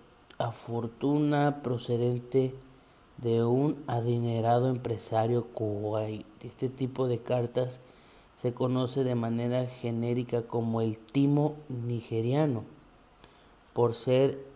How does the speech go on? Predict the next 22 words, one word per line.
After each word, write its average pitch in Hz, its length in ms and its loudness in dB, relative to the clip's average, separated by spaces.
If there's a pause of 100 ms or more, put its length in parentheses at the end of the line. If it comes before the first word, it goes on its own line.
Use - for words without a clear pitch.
(220)
este 127 320 -4
país 123 540 0
origen 123 380 0
mayor 117 280 -2
número 120 280 0
de 117 60 -2
intentos 117 420 -6
de 120 80 -4
este - 20 -4
tipo 123 380 -4
de 113 80 -2
estafa, 117 520 -2
aunque 117 420 -4
hoy 131 220 2
encontramos 123 600 -2
versiones 127 640 -4 (560)
y - 80 -6
procedencias 127 760 2
de 120 100 0
los 110 320 -4 (120)
más 113 420 -4
variados. 110 520 -4